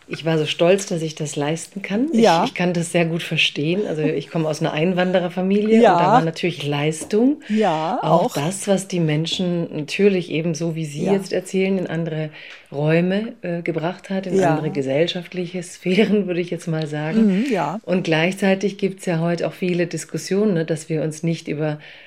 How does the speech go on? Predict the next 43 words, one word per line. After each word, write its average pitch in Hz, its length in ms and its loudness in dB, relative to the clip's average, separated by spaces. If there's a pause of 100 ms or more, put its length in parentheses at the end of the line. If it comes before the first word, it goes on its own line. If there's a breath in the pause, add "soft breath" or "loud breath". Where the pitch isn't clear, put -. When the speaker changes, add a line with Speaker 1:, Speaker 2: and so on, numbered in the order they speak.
(160 loud breath)
Speaker 1:
Leistung 151 800 0
definieren, 165 760 -2
dass 151 240 -8
es 151 140 -12
eine 143 280 -4
zu 156 140 -10
viel 190 380 2
Leistung 165 580 -2
Speaker 2:
Ja, 165 380 4
Speaker 1:
ist. - 260 -10
Hatten 151 220 2
Speaker 2:
ja. 139 60 2
Speaker 1:
Sie 156 180 0
jedes 180 340 2
Gefühl 190 420 0
so, 180 280 0 (420 loud breath)
ähm, 160 320 -2
das 151 200 -6
Speaker 2:
Nein. 170 100 2
Speaker 1:
ist, 160 280 -4
m, 175 160 -6 (100)
vielleicht 160 340 -4
zu - 100 -8
viel 214 520 0
und 180 60 2
Speaker 2:
Nein, 175 420 2
Speaker 1:
man 170 140 2
Speaker 2:
nein. 170 140 4
Speaker 1:
definiert 170 440 0
mich, 165 180 -4
mag 165 240 0
mich 175 140 -4
jemand 175 260 0
einfach 156 240 -6
für - 140 -6
mich 220 280 2
oder 175 140 2
muss 170 200 -4
ich 180 80 -6
immer 170 220 -2
die 165 160 0
Speaker 2:
Nein. 170 140 6
Speaker 1:
beste 165 360 0